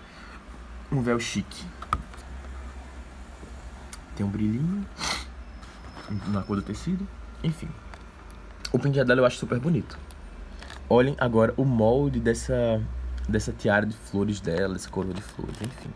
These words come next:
Olhem que coisa mais bonita. Ele vem aqui da parte da orelha, né, atrás da orelha.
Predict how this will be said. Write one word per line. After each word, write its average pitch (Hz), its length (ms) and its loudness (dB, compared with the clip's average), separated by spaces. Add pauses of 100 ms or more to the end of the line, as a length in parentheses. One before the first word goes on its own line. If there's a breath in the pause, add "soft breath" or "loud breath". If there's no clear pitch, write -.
(380 loud breath)
Olhem 113 160 4
que 123 80 -8
coisa 113 200 2
mais 107 260 4
bonita. 117 420 -2 (840)
Ele 110 100 6
vem 107 140 4
aqui 110 220 0
da 104 80 4
parte 107 260 -2
da 113 120 4
orelha, 104 460 2
né, 92 120 4
atrás 101 260 2
da 113 60 2
orelha. 113 320 2